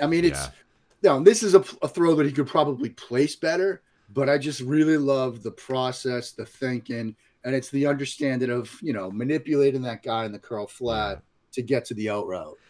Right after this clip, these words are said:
Speaker 2: One of the things that I really like about him, and I'm so glad you mentioned Justin Herbert at the beginning, is that when I, my first game of watching him, I thought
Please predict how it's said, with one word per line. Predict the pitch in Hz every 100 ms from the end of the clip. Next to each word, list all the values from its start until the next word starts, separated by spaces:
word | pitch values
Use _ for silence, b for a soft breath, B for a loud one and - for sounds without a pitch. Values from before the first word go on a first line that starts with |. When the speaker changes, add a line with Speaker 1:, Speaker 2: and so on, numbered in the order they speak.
| b
Speaker 2:
One | 147 247
of | 311
the | 240
things | - 175 156 107
that | 123
I | 113 110
really | 107 127 131
like | 113 127
about | 120 107
him, | 101 101
and | 101
I'm | 98
so | - - 120 123 131
glad | 113 110 110 101
you | 92 95
mentioned | 98 92 95 87
Justin | 90 92 95 78
Herbert | 85 92 92
at | 85
the | 76
beginning, | 73 78 82 113 123 b b b
is | - 98
that | 104 104
when | 101
I, | 90 90 -
my | 110 104
first | - 214 254 -
game | 196 175
of | 160
watching | 160 160 147 160
him, | 139 151 143
I | 117
thought | - 120 107